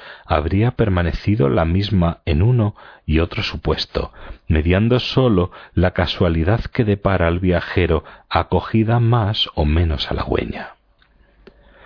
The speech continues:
Las reflexiones que preceden muestran la necesidad de tener ideas fijas y opiniones formadas sobre las principales materias, y cuando esto no sea dable, lo mucho que importa el abstenerse de improvisarlas,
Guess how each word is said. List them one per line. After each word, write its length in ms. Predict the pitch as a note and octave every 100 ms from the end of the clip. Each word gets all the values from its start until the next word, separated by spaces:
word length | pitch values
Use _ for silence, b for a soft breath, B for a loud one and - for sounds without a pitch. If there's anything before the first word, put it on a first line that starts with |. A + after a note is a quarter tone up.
| B B -
Las 260 | E2 D#2+ -
reflexiones 680 | F#2 G#2 G2+ - B2 C#3+
que 120 | - D3+
preceden 640 | - - B2+ E2 D#2+ F#2+ B B B
muestran 640 | - G2+ D3+ - G2 F2 F2+
la 80 | F2+
necesidad 520 | F#2 - - G2 A2
de 120 | B2
tener 320 | - G#2 A#2
ideas 400 | B2+ G#2 A2 A2
fijas 480 | - C#3 - F2 - B B
y 140 | - A2
opiniones 560 | G#2 G#2 G#2+ A#2+ D#3
formadas 840 | - C3 A2+ A2 A2 A2+ E2+ D#2 B B B
sobre 320 | - G#2 G2+
las 220 | G2 F#2+
principales 880 | - G2+ G2+ F#2 - - A2 C3 C#3+
materias, 640 | G#2+ G#2 D3 D3 C#2+ C2+ - b b b b
y 60 | A#2
cuando 340 | A#2 B2+ B2
esto 260 | C3+ - A#2
no 140 | A2
sea 400 | A#2+ - A2 G#2
dable, 420 | D#2+ D#2 C#2+ C#2 C2 B B B B B
lo 160 | - A1+
mucho 380 | D#2 A#2+ -
que 100 | -
importa 640 | C3 B2 - A#2+ B2 - E2+
el 100 | E2+
abstenerse 800 | E2 - - E2 F#2+ C3+ - C#3
de 100 | B2
improvisarlas, 1040 | B2+ B2+ A#2+ A#2+ - D3+ C3+ D#2+ D#2 -